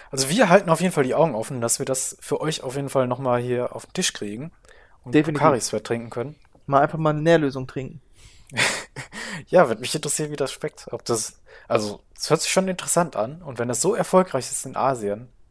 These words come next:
Speaker 1: ist ja irre irgendwie.
Speaker 2: Ja. Ja.
Speaker 1: Ja. <laughs> So, hast du denn heute auch ein gesundes Getränk dabei?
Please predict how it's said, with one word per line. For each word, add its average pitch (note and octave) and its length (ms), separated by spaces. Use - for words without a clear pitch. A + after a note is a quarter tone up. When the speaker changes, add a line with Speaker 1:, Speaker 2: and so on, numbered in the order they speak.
Speaker 1:
ist - 160
ja - 160
irre A#2 260
irgendwie. G#2 420
Speaker 2:
Ja. E3 300
Ja. D#3 420
Speaker 1:
Ja. F#3 180
<laughs> F3 140
So, B2+ 260
hast - 240
du A3+ 40
denn G3+ 160
heute F3 260
auch F#3+ 180
ein E3+ 280
gesundes D#3+ 500
Getränk - 380
dabei? A2 400